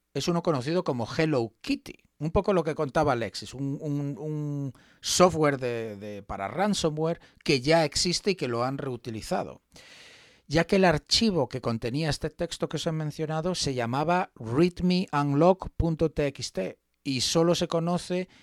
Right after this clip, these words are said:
el ransomware Hello Kitty que tenga ese formato, el, el nombre de la nota, digamos, que se suele dejar.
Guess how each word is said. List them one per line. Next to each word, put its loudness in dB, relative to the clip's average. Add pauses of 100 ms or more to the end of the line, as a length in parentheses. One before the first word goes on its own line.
(120)
el -4
ransomware -2
Hello 0
Kitty -4
que -6
tenga -2
ese -2
formato, -8
el, -8
el -8
nombre -4
de -6
la -6
nota, -6
digamos, -12
que -12
se -14
suele -10
dejar. -14